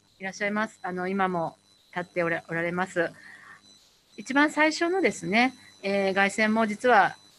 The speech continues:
都庁からやって、たった一人でですね、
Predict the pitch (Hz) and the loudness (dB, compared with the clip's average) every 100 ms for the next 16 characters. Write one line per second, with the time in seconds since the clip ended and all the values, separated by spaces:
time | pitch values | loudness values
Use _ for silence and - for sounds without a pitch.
0 | _ - 202 214 175 151 143 - - - | _ -10 0 0 2 0 0 -4 -20 -20
1 | - _ _ _ 175 170 - 170 - - | -20 _ _ _ -10 -8 -4 -4 -4 -4
2 | 190 208 - 302 247 165 156 233 | 0 0 4 6 6 4 -2 -2